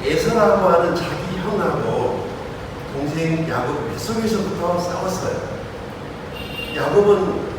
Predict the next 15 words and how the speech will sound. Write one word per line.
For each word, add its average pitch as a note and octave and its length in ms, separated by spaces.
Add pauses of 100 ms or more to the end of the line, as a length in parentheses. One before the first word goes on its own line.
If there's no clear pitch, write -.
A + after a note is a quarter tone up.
(680)
하나님의 G3 640 (180)
섭리가 A3+ 720
정해져 E3+ 420
있었지만은 C3+ 640 (440)
자기 F3+ 340
형을 F#3+ 280
제치고 D#3 960
먼저 G3 360
이 - 200
세상에 F3+ 520
태어나고 G3 420
싶은 - 460 (420)
강한 - 1080
욕구, - 380
욕망이 - 380